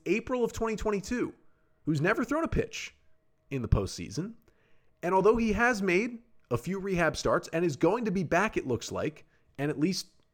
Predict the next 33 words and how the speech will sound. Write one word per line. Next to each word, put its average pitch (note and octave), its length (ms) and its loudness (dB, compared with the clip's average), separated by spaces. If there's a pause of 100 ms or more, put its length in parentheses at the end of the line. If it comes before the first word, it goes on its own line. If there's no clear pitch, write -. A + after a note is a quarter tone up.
mostly E3+ 420 2
healthy A#2+ 380 -2
in C3 100 -4
September, C#3+ 680 -2 (1200)
his E3+ 180 4
velocity E3+ 440 2
is F#3+ 80 2
not F#3 160 4
fully D3+ 280 0
back. G#2+ 480 -2 (240)
It's C3+ 180 -2
not F#3+ 240 2
like G3+ 200 2
he's F#3+ 200 2
dominating D#3+ 600 0
guys G2+ 380 -2
in A#2 60 0
the A#2 60 -2
minors G#2 400 -2
right G2 240 -4
now. B2+ 380 -6 (600)
There's G#3+ 180 4
still B3+ 220 2
a F#3 60 4
lot D#3+ 380 2
of A3 80 0
questions A3 460 0
to C#3+ 60 -2
be D#3+ 180 -2
answered E3+ 320 -4
for D3 120 -2
John C#3+ 300 0
Means. - 520 -6